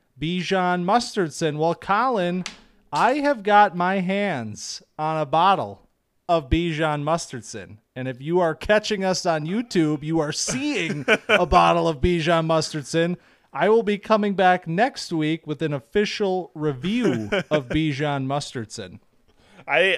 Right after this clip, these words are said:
Speaker 2: I cannot believe we've been, I mean, waiting to get our hands on the Bijan Mustardson for a, a full calendar year almost, it feels like. And finally, you get it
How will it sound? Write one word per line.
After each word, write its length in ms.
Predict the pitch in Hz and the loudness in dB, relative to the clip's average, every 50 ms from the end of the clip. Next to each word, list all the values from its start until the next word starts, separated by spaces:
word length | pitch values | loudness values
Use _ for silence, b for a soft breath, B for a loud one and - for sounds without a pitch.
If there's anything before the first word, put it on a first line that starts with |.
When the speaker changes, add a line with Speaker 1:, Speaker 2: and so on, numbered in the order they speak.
| - - | -2 -4
Speaker 2:
I 180 | 123 123 151 156 | -4 -4 -4 -4
cannot 440 | - - 175 160 143 139 135 127 | -4 -8 -6 -4 -2 -2 -2 -4
believe 480 | - 135 123 117 117 117 117 113 117 123 | -6 -12 -10 -10 -10 -10 -10 -10 -12 -12
we've 180 | 175 180 170 151 | -14 -14 -8 0
been, 460 | 180 185 180 170 160 151 139 127 - _ _ - | 2 2 2 2 -2 -8 -14 -16 -20 _ _ -10
I 120 | 175 156 | -8 -8
mean, 380 | 151 147 151 151 147 147 135 131 | -6 -6 -8 -8 -8 -10 -14 -12
waiting 400 | 131 135 131 135 131 151 147 151 | -8 -8 -8 -8 -8 -12 -12 -10
to 60 | 143 135 | -10 -10
get 160 | 131 135 123 | -8 -8 -8
our 120 | 127 123 | -8 -8
hands 360 | 113 131 120 117 120 120 120 | -8 -8 -10 -10 -12 -12 -10
on 140 | 131 117 117 | -10 -10 -10
the 80 | 120 117 | -12 -12
Bijan 460 | 117 117 117 117 117 117 123 113 110 | -12 -10 -10 -10 -8 -8 -10 -10 -8
Mustardson 600 | 110 107 107 - - 123 110 - - 120 113 110 | -10 -10 -10 -10 -14 -16 -16 -14 -14 -14 -14 -14
for 440 | 107 - 117 110 107 107 104 104 - b b b b b b b b b | -16 -14 -12 -12 -12 -12 -12 -16 -18 b b b b b b b b b
a, 160 | 120 127 123 107 101 _ - | -2 -2 -2 -2 -6 _ -14
a 80 | 135 131 | -14 -14
full 320 | - - 185 190 190 190 | -12 -4 0 0 0 0
calendar 560 | 190 - 151 160 147 143 143 143 135 123 113 | -2 -4 -2 -2 -2 -2 -4 -6 -10 -12 -12
year 420 | 110 104 104 107 110 107 98 92 76 | -14 -14 -16 -14 -14 -14 -14 -14 -14
almost, 560 | 101 104 101 92 82 80 80 - - - - | -12 -12 -12 -12 -16 -18 -18 -18 -18 -16 -16
it 100 | 117 110 | -18 -18
feels 300 | - - 113 101 95 - | -16 -18 -18 -18 -16 -18
like. 280 | 95 - 90 95 95 113 | -18 -18 -18 -18 -18 -18
And 340 | 117 117 110 113 113 101 _ _ 127 123 _ 147 156 | -16 -16 -16 -18 -20 -20 _ _ -20 -20 _ -20 -20
finally, 840 | - - - 170 175 185 196 190 185 165 151 139 131 123 120 117 - b b b b b b b b | -12 -2 2 4 4 4 4 2 0 -4 -6 -6 -6 -8 -10 -12 -16 b b b b b b b b
you 140 | _ 123 123 | _ -12 -10
get 220 | 120 127 127 123 117 | -6 -2 -2 -2 0
it 220 | 110 110 - | -2 -4 -6